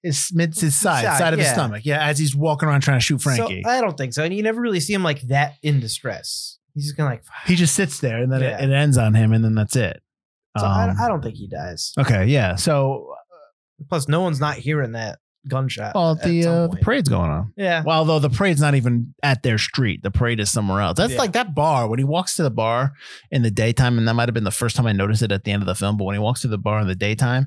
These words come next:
Speaker 2: Mm-hmm.
Speaker 1: it's like there's no sign. It looks like the most nondescript building. Like nobody goes there, and it's like this, like, barns. I'm like, "Geez, all right."
Speaker 2: <laughs> It's a mud
Speaker 1: Okay.
Speaker 2: bar.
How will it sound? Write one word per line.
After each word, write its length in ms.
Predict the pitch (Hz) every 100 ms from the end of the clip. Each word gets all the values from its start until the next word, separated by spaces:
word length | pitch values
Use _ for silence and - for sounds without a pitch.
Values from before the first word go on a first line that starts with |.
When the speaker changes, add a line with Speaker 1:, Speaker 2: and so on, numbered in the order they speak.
| -
Speaker 2:
Mm-hmm. 200 | 147 170
Speaker 1:
it's 140 | 202 220
like 180 | 185
there's 180 | 170 160
no 180 | 139 135
sign. 560 | 139 107 110 110 113 110 -
It 100 | 127
looks 240 | 151 -
like 140 | 147
the 100 | 139
most 340 | 127 127 113 135
nondescript 600 | 135 139 151 147 170 113
building. 320 | 117 117 123
Like 140 | 113 113
nobody 340 | 123 123 123
goes 300 | 123 113 107
there, 180 | 123 123
and 100 | 139
it's 100 | 147
like 100 | 165
this, 140 | 165
like, 180 | 185 131
barns. 380 | 117 202 107 87
I'm 100 | 92
like, 140 | - -
"Geez, 240 | 190 214
all 80 | 127
right." 600 | 170 147 - 180 - 143
Speaker 2:
<laughs> 0 | - _ _ _ _ _ _ _ -
It's 60 |
a 40 | 139
mud 120 | 165
Speaker 1:
Okay. 60 | 156
Speaker 2:
bar. 180 | -